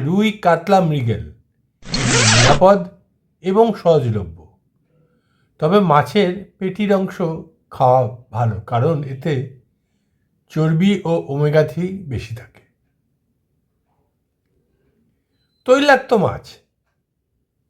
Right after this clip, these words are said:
যেমন ধরুন ইলিশ, অনেকেই ভয় পান, বিশেষ করে আমরা কিডনি রোগীরা তো ভয় পাই, কিন্তু সপ্তাহে একদিন বা দুদিন অল্প পরিমাণে ইলিশ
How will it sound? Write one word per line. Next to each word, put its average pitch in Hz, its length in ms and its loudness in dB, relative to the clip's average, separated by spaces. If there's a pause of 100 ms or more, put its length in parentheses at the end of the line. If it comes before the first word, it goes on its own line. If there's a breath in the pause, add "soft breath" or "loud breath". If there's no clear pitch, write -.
(680)
যেমন 208 280 4
ধরুন 202 260 0 (120)
ইলিশ, 190 400 2 (500)
অনেকেই 226 360 0
ভয় 170 240 6
পান, 90 180 -4 (720)
বিশেষ 202 300 -2
করে 190 160 0
আমরা 180 200 4
কিডনি 170 320 -2
রোগীরা 165 360 2
তো 151 60 0
ভয় 117 280 0
পাই, 98 200 -6 (1400)
কিন্তু 196 280 -4
সপ্তাহে 180 540 4
একদিন 160 500 -2 (220)
বা 233 100 4 (120)
দুদিন 190 400 -2
অল্প 175 260 2 (140)
পরিমাণে 214 400 2 (100)
ইলিশ 185 300 -2